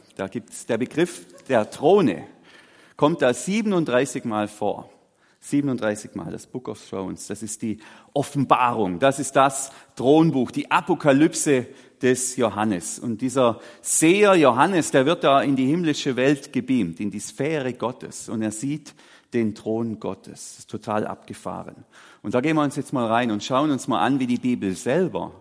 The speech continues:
wie die Bibel selber diesen Thronsaal Gottes beschreibt.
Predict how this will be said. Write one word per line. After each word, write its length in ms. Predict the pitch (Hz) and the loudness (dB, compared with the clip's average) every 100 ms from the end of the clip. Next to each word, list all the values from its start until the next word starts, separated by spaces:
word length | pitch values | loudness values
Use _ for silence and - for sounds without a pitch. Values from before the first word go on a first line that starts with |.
| _ | _
wie 80 | 113 | -8
die 100 | 107 | -6
Bibel 320 | 110 107 98 | -6 -8 -8
selber 560 | - 135 165 98 90 82 _ _ _ _ _ | -4 0 0 -2 -8 -14 _ _ _ _ _
diesen 320 | 110 104 92 | -10 -8 -10
Thronsaal 800 | - 104 123 165 175 151 143 139 | -10 -2 0 0 0 -2 0 0
Gottes 680 | 139 113 120 127 117 - - - - - - | -2 -2 -4 -6 -10 -10 -14 -16 -20 -20 -10
beschreibt. 720 | 120 - 104 95 - _ - | -8 -6 -6 -8 -8 _ -20